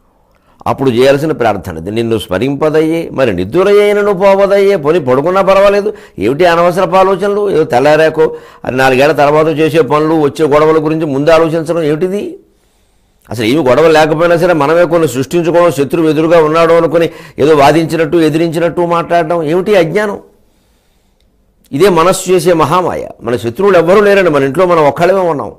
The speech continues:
అయినా ఏమిటో మనస్సులో ఆలోచనలు వాళ్ళు ఎవరో ఉన్నట్టు, వాదిస్తున్నట్టు, మనం ఎదురు చెబుతున్నట్టు. "నిన్ను స్మరింపదయ్యే,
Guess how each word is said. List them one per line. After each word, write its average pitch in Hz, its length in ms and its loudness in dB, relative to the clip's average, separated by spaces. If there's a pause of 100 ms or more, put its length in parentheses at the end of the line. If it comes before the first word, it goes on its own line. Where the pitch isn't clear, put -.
(880)
అయినా 233 180 4
ఏమిటో 254 360 4
మనస్సులో 220 400 0
ఆలోచనలు 208 400 2
వాళ్ళు 180 220 2
ఎవరో 185 200 4
ఉన్నట్టు, 180 320 0
వాదిస్తున్నట్టు, 170 640 2
మనం 165 220 0
ఎదురు 160 160 0
చెబుతున్నట్టు. 160 600 -6 (420)
"నిన్ను 117 200 -2
స్మరింపదయ్యే, 190 880 -2